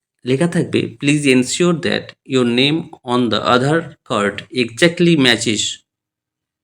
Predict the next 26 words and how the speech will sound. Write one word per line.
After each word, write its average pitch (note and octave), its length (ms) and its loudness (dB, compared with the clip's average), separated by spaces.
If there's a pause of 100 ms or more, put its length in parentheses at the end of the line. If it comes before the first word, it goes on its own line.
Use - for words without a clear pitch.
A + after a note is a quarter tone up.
(760)
your B2 200 2
name", A2+ 280 4 (400)
দিয়ে D3+ 160 -2
নামটা G#2+ 280 0
থাকবে, F#2+ 420 -6 (580)
"on A#2 140 -2
the D#3 200 0
epic C3 300 -4 (220)
voter A2 340 -2
card"। - 180 -10 (880)
হুম, G3 160 -12 (460)
তো A2 340 -4 (100)
বলতে B2+ 260 0
চাইছি F3+ 440 0
আধারের A#2+ 340 2
সঙ্গে E3+ 440 -2
যেন C#3 240 -2 (500)
ইপিকের A#2+ 520 -2
নামে A#2+ 520 2 (260)
মিল D#3+ 200 2
থাকে G#2+ 380 -6 (400)
হুবহু। G2+ 320 -6 (1300)
"In D3+ 160 0
case F3+ 360 2
your E3 180 4
name C#3 360 2